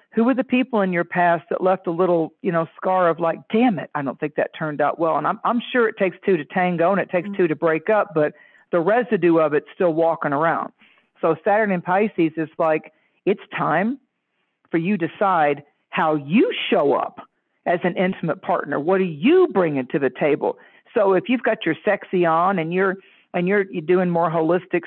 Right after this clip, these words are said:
Speaker 1: stuff and you're gonna have integrity and you're gonna be authentic, what about the scars of your past that you're gonna dump onto a new partner? Hmm, how about that? How fair is that for your partner? So in your personal life under this full moon, Virgo, with Saturn going into the opposite of this full moon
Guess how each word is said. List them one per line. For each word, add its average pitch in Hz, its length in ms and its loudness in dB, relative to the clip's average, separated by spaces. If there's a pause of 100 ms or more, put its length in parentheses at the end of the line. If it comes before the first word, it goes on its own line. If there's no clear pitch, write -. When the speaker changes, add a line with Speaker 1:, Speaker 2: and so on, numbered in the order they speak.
Speaker 1:
stuff 175 380 2
and 160 100 -2
you're 185 120 0
gonna 175 200 0
have 165 180 0
integrity 160 580 0
and 160 100 -4
you're 180 120 2
gonna 170 180 -2
be 165 180 0
authentic, 170 640 0 (240)
what 226 120 2
about 208 280 0
the 185 160 -2
scars 202 360 0
of 170 120 -2
your 175 100 0
past 208 380 0
that 165 120 -6
you're 196 80 -2
gonna 175 180 0
dump 175 260 -2
onto 175 280 -2
a 160 80 -2
new 170 140 -2
partner? 165 400 -2
Hmm, 262 240 2
how 240 120 2
about 208 260 0
that? 175 240 0 (160)
How 294 240 0
fair 247 200 2
is 170 140 0
that 180 220 0
for 165 80 -6
your 143 100 -2
partner? - 440 -6 (380)
So 214 140 0
in 190 140 2
your 180 100 0
personal 269 480 -2
life 170 240 0
under 175 160 -2
this 160 160 -2 (100)
full 175 200 0
moon, 202 360 0 (240)
Virgo, 135 560 -2 (500)
with 165 180 -2
Saturn 190 320 0
going 165 240 -2
into 147 160 -4
the 139 180 -2
opposite 202 460 0
of 135 60 -4
this 143 120 -4 (120)
full 151 180 0
moon 139 300 -2